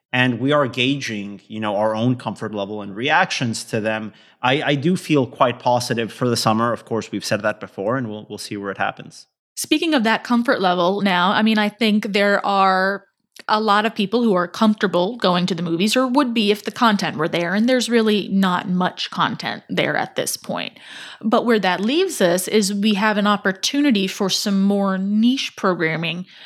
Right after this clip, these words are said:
Speaker 2: to get in there. Certainly that's the case of, of what we saw with Demon Slayer, which is now exiting its third week.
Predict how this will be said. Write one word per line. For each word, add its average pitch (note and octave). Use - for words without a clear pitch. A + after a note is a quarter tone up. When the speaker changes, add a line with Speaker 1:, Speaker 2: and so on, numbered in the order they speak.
Speaker 2:
to A3
get F#3
in G#3
there. D#3+
Certainly B3+
that's G3
the G#3
case F#3+
of, F#3
of E3
what F#3
we F#3+
saw F3+
with F3
Demon G#3
Slayer, E3
which E3+
is F3+
now F3
exiting E3+
its -
third A#3+
week. D#3+